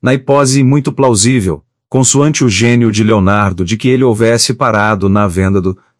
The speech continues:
Nascimento, foi a tela. Não o encontrou e saiu com a consciência dolorida pelo, pelo que ouvira da boca de Mahamak,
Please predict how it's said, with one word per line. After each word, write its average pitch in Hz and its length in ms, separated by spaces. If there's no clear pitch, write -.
Nascimento, 156 920
foi 156 160
a 143 60
tela. 85 440
Não 262 300
o 175 40
encontrou 139 460
e 139 40
saiu 135 300
com 151 100
a 139 60
consciência 131 640
dolorida 123 480
pelo, 139 300
pelo 139 280
que 131 120
ouvira 123 340
da 113 140
boca 123 320
de 123 100
Mahamak, 113 720